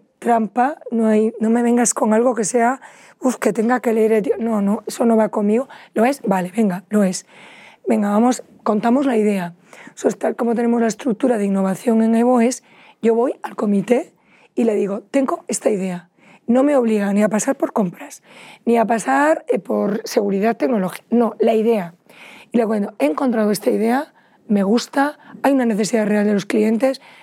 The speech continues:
tengo todas estas peticiones de clientes, tengo esta idea, ¿gusta?". Y entonces el comité valora, ¿vale? Sí,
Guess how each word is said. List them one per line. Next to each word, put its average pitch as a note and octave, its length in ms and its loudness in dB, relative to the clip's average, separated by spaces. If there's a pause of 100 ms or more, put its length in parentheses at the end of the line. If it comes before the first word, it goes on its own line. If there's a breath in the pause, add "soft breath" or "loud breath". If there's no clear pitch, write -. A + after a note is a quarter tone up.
(120 loud breath)
tengo A#3 280 0
todas A3 260 -4
estas G#3+ 200 -8
peticiones G#3+ 360 0
de G3+ 100 0
clientes, G3 240 -2 (200 loud breath)
tengo B3+ 200 0
esta A#3 180 -2
idea, F#3+ 360 -4
¿gusta?". C4 480 0 (720 loud breath)
Y G#3+ 80 -2
entonces G#3+ 320 0
el F3+ 120 -2
comité G#3 340 0
valora, F#3 460 -2 (200)
¿vale? G#3+ 420 0
Sí, - 360 -4